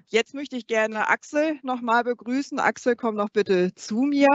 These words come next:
Der Christoph, äh, hat uns ja eben gerade erzählt, äh, wie wir einen guten Grundstein gestalten können für einen erfolgreichen Ökomaisanbau.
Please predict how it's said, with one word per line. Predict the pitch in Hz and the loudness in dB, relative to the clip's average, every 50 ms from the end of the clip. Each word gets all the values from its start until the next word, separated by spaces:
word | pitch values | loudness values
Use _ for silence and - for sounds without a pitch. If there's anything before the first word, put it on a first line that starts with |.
| 311 320 - _ _ - - - - - - _ _ _ - - | 4 0 -4 _ _ -20 -20 -20 -20 -20 -20 _ _ _ -6 4
Der | - 214 208 | 4 4 6
Christoph, | - 262 269 262 - - 277 254 262 269 - - - | 6 4 4 4 6 6 6 6 6 4 -2 -8 -2
äh, | 262 220 226 226 226 | 2 4 6 6 6
hat | 247 233 226 - | 4 2 2 2
uns | 233 226 226 - | -4 -6 -4 0
ja | 220 214 202 202 202 208 240 233 - - - | 4 6 6 6 6 4 2 -2 -8 -14 -6
eben | _ 196 208 214 226 214 | _ 4 4 4 2 0
gerade | - 196 202 208 202 208 | 2 2 2 4 4 2
erzählt, | - 165 185 185 - - 196 196 214 233 254 277 269 - 254 - | 0 0 0 -2 -6 -8 0 4 6 6 6 4 0 -8 -10 -4
äh, | 196 208 196 196 190 202 220 214 202 | 2 4 6 6 6 4 0 -4 -8
wie | _ 185 208 220 202 | _ -6 -6 -6 2
wir | 220 220 208 - | 4 4 4 4
einen | 82 147 180 190 196 202 | 4 2 2 0 0 -4
guten | 190 202 202 _ 202 | -10 -14 -14 _ -14
Grundstein | 180 - 202 226 240 - - 240 220 208 208 214 220 | -8 -6 -6 -6 -6 -4 0 4 4 4 4 2 0
gestalten | 208 196 - _ 185 175 202 226 - 240 | -2 -8 -6 _ 0 0 0 0 -2 -8
können | 240 - 254 233 233 226 | -8 -4 -2 -2 -2 -2
für | - - 202 | -4 -2 -2
einen | 185 190 190 | 0 -2 -2
erfolgreichen | - - 185 - - 180 185 185 - 190 180 170 180 - 165 | -4 -6 -6 -2 -2 -2 -2 -2 0 0 0 0 0 -4 -8
Ökomaisanbau. | - 214 - - 277 254 233 233 226 226 233 - - - 208 214 214 202 214 208 202 214 220 | -8 -8 -6 -4 -4 0 2 4 4 4 2 0 0 -2 0 0 0 0 4 4 4 4 4